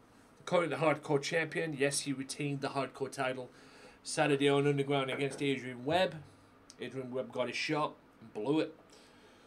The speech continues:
So Maximum Carlos is still walking around as your G M W Hardcore Champion.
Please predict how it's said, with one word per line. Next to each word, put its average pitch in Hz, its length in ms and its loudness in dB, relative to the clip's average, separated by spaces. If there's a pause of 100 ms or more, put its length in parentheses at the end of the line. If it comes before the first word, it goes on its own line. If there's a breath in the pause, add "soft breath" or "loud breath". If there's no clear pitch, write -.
(380 loud breath)
So - 80 -12
Maximum 143 360 -4
Carlos 135 460 2
is 151 120 2
still 143 240 6
walking 131 280 6
around 123 340 -4
as 113 140 -10
your 123 120 -6
G 120 220 -12
M 107 100 -10
W 110 260 -8
Hardcore 104 500 -8
Champion. 143 460 -6